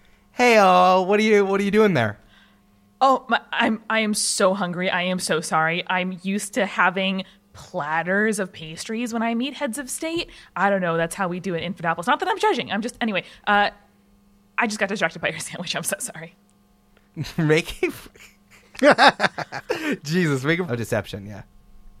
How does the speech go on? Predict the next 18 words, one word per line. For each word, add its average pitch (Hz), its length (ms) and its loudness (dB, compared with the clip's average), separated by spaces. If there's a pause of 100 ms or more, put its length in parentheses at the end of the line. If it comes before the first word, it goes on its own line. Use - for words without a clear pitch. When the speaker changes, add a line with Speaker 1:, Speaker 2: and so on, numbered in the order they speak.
(880)
Speaker 2:
Uh, 160 100 -6
three 202 200 -8
plus 254 200 -8
three 285 240 -6
for 277 120 -4
a 370 80 -2
six. - 500 -10 (1700)
Speaker 1:
Callie 123 680 0
looks 117 300 -8
at 113 60 -6
you 110 160 -2
and 104 120 -4
says, 104 360 -4 (1500)
"Yeah, 160 140 0
why 180 220 4
don't 403 160 -2
you, 339 220 0
um, 165 560 2